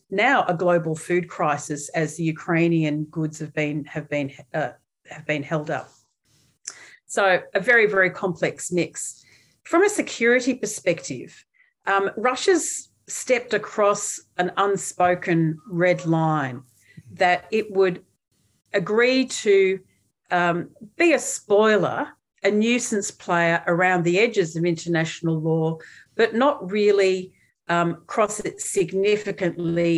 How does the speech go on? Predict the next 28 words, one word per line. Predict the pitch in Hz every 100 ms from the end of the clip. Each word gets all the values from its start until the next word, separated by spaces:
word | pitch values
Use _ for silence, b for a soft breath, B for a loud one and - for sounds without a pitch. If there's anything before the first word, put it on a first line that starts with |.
| -
in | 170 165 160 - _ -
major | 175 175 165 180
areas | - 165 165 151
of | 143
consequence. | - 160 160 151 113 - - B B _
What | 262 277
we're | 233
seeing | - 240 214
in | 180
Ukraine, | 165 - 208 214
of | 190 -
course, | 170 131 - -
the | 160 165
brutality, | 143 156 - 208 202 196 - 185 185 170 b b b
um, | 165 160 160
the | 170
lack | 185 190 - -
of | 165 156 156
discipline | 196 - 208 208 196
within | 180 180 190 175
the | 170
Russian | 175 165 165 165
military, | 175 175 165 - 170 170 165 B B B
the | 190
lack | 185 180
of | 156
sustainment | - 160 - 180 185 185 175
capability, | - 185 165 165 160 175 175 - 165 170